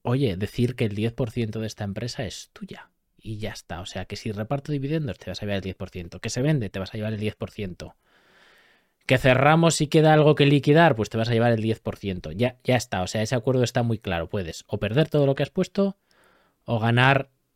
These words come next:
infinito, entre comillas, ¿no? Si la empresa se hace enorme. Entonces, es un acuerdo claro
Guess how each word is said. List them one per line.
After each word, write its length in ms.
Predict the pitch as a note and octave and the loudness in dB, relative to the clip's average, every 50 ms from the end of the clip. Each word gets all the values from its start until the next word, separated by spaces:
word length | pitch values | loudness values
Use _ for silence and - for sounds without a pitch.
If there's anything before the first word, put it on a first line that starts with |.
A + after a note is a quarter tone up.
| _ _ - | _ _ -8
infinito, 640 | B2 G#2+ - - G#2+ G2+ G2+ G#2 G2 - - D#2+ | -8 -8 -6 -6 -4 -4 -2 -2 -4 -4 -8 -10
entre 240 | - - - F2+ - | -10 -10 -12 -12 -12
comillas, 520 | - E2 D#2+ D#2+ D#2 D#2 E2+ - - - | -12 -12 -12 -12 -12 -12 -14 -14 -12 -10
¿no? 200 | A2 A#2+ C#3+ D#3 | -8 -6 -6 -6
Si 160 | - - A2+ | -6 -6 -6
la 80 | G#2 G2 | -6 -6
empresa 280 | F#2 - G2 G2 G#2+ G#2 | -6 -8 -10 -12 -12 -10
se 120 | - G2 | -10 -12
hace 160 | F2+ - G2 | -10 -10 -10
enorme. 320 | F2 F#2 F2+ F2+ F2+ F2+ F#2 | -8 -8 -8 -6 -6 -8 -6
Entonces, 420 | - A2+ - D#3 D3+ D3 - _ _ _ _ _ _ _ _ _ _ - - _ _ - | -6 -4 0 0 0 0 -2 _ _ _ _ _ _ _ _ _ _ -20 -20 _ _ -10
es 140 | A#2 G#2+ B2+ | -6 -4 -2
un 100 | C3+ C3+ | 0 2
acuerdo 640 | C3+ - - D3 C#3 C3 C3+ C#3 C#3+ C#3 C3+ - _ | 2 2 2 4 4 4 4 4 4 2 2 -2 _
claro 480 | - C#3+ C#3+ D3 D3+ D#3 D#3 D#3 E3+ | -2 0 4 4 4 4 4 2 0